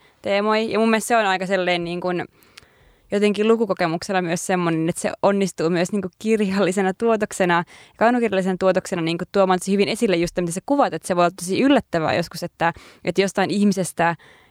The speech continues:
joka ei vaikuta joltain, niin yhtäkkiä sit kuoriutuu esiin jotain, mut ehkä sitä ei edes halu-, aluksi halua uskoa, koska on jotenkin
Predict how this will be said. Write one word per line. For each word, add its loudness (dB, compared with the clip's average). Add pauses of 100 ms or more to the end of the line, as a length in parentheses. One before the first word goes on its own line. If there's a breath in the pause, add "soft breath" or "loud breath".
(100)
joka 2
ei 0
vaikuta 0 (440)
joltain, 2
niin -4
yhtäkkiä -6
sit -4
kuoriutuu 0
esiin -2
jotain, 0
mut -2
ehkä -4
sitä -4
ei 2
edes 2
halu-, 2 (140)
aluksi 2
halua 2
uskoa, -2
koska -2
on 0
jotenkin -4